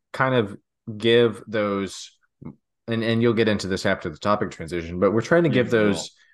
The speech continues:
Speaker 1: tried and true methods just as much as we're trying to give those, "Hey, you might not have heard about this, or you might have missed this,"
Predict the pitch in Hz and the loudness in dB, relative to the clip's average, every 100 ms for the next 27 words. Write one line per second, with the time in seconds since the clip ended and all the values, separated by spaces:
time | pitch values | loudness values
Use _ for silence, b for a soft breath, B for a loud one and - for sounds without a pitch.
0 | _ - 127 123 127 110 87 - 110 123 | _ -2 2 4 2 0 -4 -4 0 0
1 | 127 131 143 156 151 - - _ - 139 | 2 0 0 -2 -4 -14 -20 _ -4 -2
2 | 151 175 143 143 135 123 127 - 120 117 | 0 0 -2 -2 -4 -4 -6 -2 0 0
3 | 107 92 107 98 101 95 90 87 - - | -2 -2 -2 0 0 2 0 -4 -10 -20
4 | _ _ _ _ - _ 110 120 110 104 | _ _ _ _ -20 _ 0 2 4 2
5 | 107 - 104 98 85 104 104 95 - 92 | 2 0 -2 0 -2 0 0 0 0 -4
6 | - 92 98 98 90 87 98 - - 98 | -6 -6 -4 -2 -4 -4 -4 -6 -2 -2
7 | 73 - - - | -2 -4 -10 -12